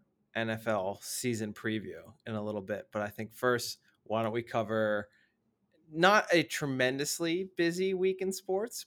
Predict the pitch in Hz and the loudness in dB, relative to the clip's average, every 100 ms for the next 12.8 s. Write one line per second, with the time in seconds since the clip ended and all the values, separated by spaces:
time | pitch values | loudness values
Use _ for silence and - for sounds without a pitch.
0 | - 117 113 - _ _ _ 120 120 107 | 2 4 4 0 _ _ _ 2 2 2
1 | 117 - 131 127 - - 113 - 123 131 | -2 0 2 2 -2 -6 -4 0 0 0
2 | 120 120 120 113 - 113 113 113 - 110 | 0 0 -2 -4 -2 0 2 0 -4 -6
3 | 104 101 117 147 _ _ _ _ - 110 | -2 -2 -2 -4 _ _ _ _ -8 -2
4 | 107 110 107 110 110 107 107 107 104 104 | 0 0 0 -2 -2 -2 0 0 -2 -6
5 | - _ _ _ _ _ _ _ 113 113 | -20 _ _ _ _ _ _ _ -6 -2
6 | 110 110 110 107 110 _ _ _ _ _ | -2 -2 -2 -4 -8 _ _ _ _ _
7 | _ _ _ 135 139 143 147 131 123 - | _ _ _ 6 8 8 6 4 2 2
8 | - 127 123 113 113 117 117 - 110 104 | 2 4 6 4 4 2 0 0 2 2
9 | 104 107 - _ _ _ _ - 113 117 | 0 -4 -10 _ _ _ _ -12 -2 0
10 | 110 110 107 - 107 104 104 110 - - | 0 0 -4 -4 -4 2 2 2 -4 -20
11 | _ _ _ _ _ _ _ 113 101 98 | _ _ _ _ _ _ _ -4 -2 -2
12 | 98 104 110 - 107 98 98 98 | -4 -6 -10 -2 0 0 -2 -4